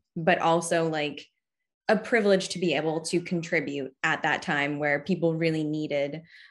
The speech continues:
um, the education, the emotional space holding, all of that.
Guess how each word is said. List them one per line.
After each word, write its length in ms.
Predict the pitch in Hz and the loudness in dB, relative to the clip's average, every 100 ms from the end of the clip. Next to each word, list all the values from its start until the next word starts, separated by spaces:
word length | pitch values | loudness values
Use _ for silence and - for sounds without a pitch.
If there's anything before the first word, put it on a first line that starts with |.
| _ | _
um, 560 | 185 180 160 147 139 160 - | 0 2 2 0 -4 -6 -4
the 160 | 185 | 0
education, 840 | 170 170 170 180 165 180 160 160 160 | 0 0 0 0 0 0 0 0 -4
the 220 | 160 151 | -4 -4
emotional 440 | 165 160 160 151 | -2 -4 -4 -8
space 320 | 147 - 147 - | -6 -4 -6 -4
holding, 300 | 143 147 131 | -6 -4 -4
all 160 | 135 | -6
of 80 | 147 | -4
that. 280 | 139 135 | 0 0